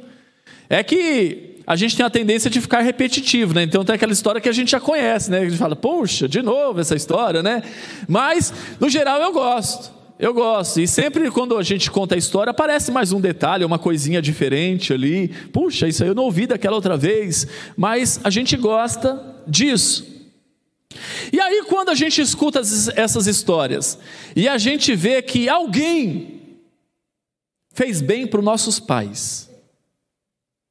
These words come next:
que alguém fez bem pros nossos antepassados,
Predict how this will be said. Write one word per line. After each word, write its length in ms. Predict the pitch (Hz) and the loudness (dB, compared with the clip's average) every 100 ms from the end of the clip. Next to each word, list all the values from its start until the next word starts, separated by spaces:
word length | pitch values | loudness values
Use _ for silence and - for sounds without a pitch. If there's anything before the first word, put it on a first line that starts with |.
| _ _ _ _ _ _ _ _ _ _ | _ _ _ _ _ _ _ _ _ _
que 100 | 240 | -6
alguém 380 | 233 180 269 254 | -2 0 0 0
fez 340 | 240 240 160 | -2 -2 -2
bem 360 | 131 185 247 233 | -2 -2 -2 -2
pros 240 | 214 156 | -2 -2
nossos 420 | 180 214 196 151 | -2 0 -2 0
antepassados, 1300 | 220 247 226 214 190 - 147 135 127 110 104 - - | -2 -2 -2 -2 -2 -2 0 -2 -4 -6 -4 -4 -8